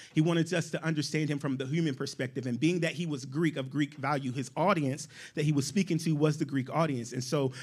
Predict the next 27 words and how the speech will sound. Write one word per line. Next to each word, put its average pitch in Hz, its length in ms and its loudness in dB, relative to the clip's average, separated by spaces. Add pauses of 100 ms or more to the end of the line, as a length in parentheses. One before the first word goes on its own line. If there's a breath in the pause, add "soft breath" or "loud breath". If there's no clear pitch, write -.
(140 loud breath)
we 170 120 6
understand 170 880 2 (300 loud breath)
that 143 140 2
the 135 80 2
Greeks 170 320 2
during 165 200 2
that 143 120 -2
time, 165 320 0
they 156 120 2
were 156 160 0
looking 170 400 0
for 139 480 0
the 143 180 -2
ideal 143 500 0
man. 123 460 -2 (280 loud breath)
They 143 80 4
were 143 100 4
looking 156 280 2
for 147 220 0
how 165 360 0
to 160 180 -4
become 147 500 -2
the 131 180 -4
ideal 131 380 -2
man. 127 320 -2
And 120 100 -6
so, 135 320 2